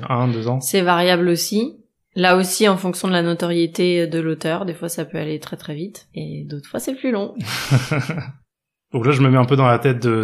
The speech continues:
Speaker 1: euh, quelqu'un qui a envie de, de devenir chargé de développement. Euh, est-ce qu'il y a pour toi des qualités qui sont absolument nécessaires pour ce, ce genre de, de travail, ou est-ce que ça peut varier ? Euh, j'imagine qu'il faut déjà avoir un pro-, un profil créatif, mais, euh.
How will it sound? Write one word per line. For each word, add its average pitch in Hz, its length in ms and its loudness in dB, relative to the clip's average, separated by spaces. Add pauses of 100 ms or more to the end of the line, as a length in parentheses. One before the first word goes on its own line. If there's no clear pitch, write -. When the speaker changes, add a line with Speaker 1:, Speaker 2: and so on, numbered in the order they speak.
(120)
Speaker 1:
euh, 117 260 -6
quelqu'un 120 320 -2
qui 120 100 -4
a - 20 0
envie 110 260 -2
de, 107 340 0
de 113 40 -10
devenir 117 300 0
chargé 120 280 0
de 110 60 -2
développement. 127 880 0
Euh, 107 420 -4 (320)
est-ce 135 180 -10
qu'il - 180 -6
y 113 40 -2
a 104 40 -8 (640)
pour 123 100 -12
toi 139 100 0
des 113 140 0
qualités 127 420 2
qui 127 120 -10
sont 117 240 -4
absolument 117 400 0
nécessaires 117 680 -2
pour - 120 -10
ce, 113 320 -4 (180)
ce 120 140 -10
genre 117 160 -4
de, 110 240 -4 (220)
de 131 60 -4
travail, 135 480 4
ou 117 140 4
est-ce 113 100 -4
que 131 80 -2
ça 123 140 -4
peut 117 140 -4
varier ? 113 580 2
Euh, 113 140 -6 (180)
j'imagine 123 540 4
qu'il 131 160 -8
faut 117 320 0
déjà 113 180 2
avoir 113 160 2
un 110 60 0
pro-, 151 200 -10
un 131 60 -2
profil 120 300 -4
créatif, - 560 -6 (240)
mais, 120 240 -8
euh. 110 100 -12